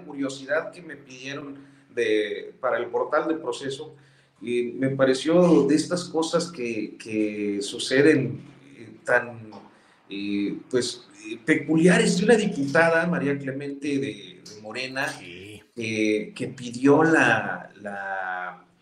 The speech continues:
Speaker 1: eh, declaratoria de persona non grata para Lionel Messi.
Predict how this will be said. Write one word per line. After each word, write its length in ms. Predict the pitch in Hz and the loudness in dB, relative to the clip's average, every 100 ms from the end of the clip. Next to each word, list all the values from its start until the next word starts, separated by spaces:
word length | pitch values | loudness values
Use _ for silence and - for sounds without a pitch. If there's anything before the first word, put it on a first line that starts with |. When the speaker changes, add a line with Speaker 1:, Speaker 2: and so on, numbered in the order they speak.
| _ _ - | _ _ -12
Speaker 1:
eh, 260 | 82 98 104 | -10 -8 -8
declaratoria 800 | 113 120 113 107 - 135 139 110 | -6 -2 0 0 4 6 6 4
de 120 | 110 110 | 0 -8
persona 380 | 131 - 147 139 | -10 -4 -2 0
non 220 | 139 143 | 0 0
grata 420 | 135 123 - 120 | 0 0 -2 -6
para 200 | 117 110 | -4 -6
Lionel 460 | 110 117 120 120 120 | -4 -4 -2 -4 -6
Messi. 420 | 120 117 - - | -10 -12 -16 -20